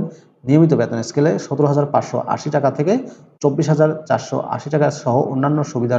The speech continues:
সহ বেতন হবে ছত্রিশ হাজার ঊনচল্লিশ টাকা। কর্মী নাম্বার পাঁচ, পদের নাম সেলস ম্যানেজার, এসএমই এজেন্ট ব্যাংকিংয়ের জন্য নিয়োগ দেওয়া হবে। শিক্ষাগত যোগ্যতা চাওয়া হয়েছে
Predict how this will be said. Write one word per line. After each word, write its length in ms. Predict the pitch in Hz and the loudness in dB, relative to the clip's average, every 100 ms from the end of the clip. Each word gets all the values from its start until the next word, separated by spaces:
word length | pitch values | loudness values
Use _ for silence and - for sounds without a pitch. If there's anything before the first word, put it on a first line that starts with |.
| 123 | 0
সহ 100 | 139 139 | -2 0
বেতন 200 | 120 135 139 | -2 0 0
হবে 120 | 170 247 - - _ - | 0 0 -6 -20 _ -6
ছত্রিশ 260 | 143 143 143 | -4 -2 2
হাজার 160 | 143 139 - - _ 143 | 2 2 -2 -16 _ -4
ঊনচল্লিশ 380 | 131 131 113 - | 0 0 0 -4
টাকা। 160 | - - - - | -8 -10 -8 -4
কর্মী 180 | 165 196 | -2 0
নাম্বার 180 | 196 190 165 | 0 2 2
পাঁচ, 180 | 160 160 | 0 2
পদের 200 | 151 147 156 | 0 4 2
নাম 80 | 151 | 0
সেলস 260 | - 170 170 143 | 0 2 2 -2
ম্যানেজার, 340 | 110 104 101 - - - _ 120 | -4 -4 -4 -6 -12 -20 _ -4
এসএমই 340 | - 135 143 143 120 | 0 0 0 0 0
এজেন্ট 200 | 139 147 | 2 2
ব্যাংকিংয়ের 400 | 143 123 131 120 120 | 0 0 -2 -2 -2
জন্য 120 | 117 104 | -2 -4
নিয়োগ 140 | 92 - | -4 -2
দেওয়া 140 | 92 | -2
হবে। 140 | 113 196 262 - - - - - | 2 2 2 -6 -20 -20 -20 -8
শিক্ষাগত 380 | - 165 180 175 180 131 | -2 0 2 2 2 0
যোগ্যতা 300 | 131 156 160 156 | 0 0 0 0
চাওয়া 160 | 147 151 | 0 0
হয়েছে 240 | 156 | 0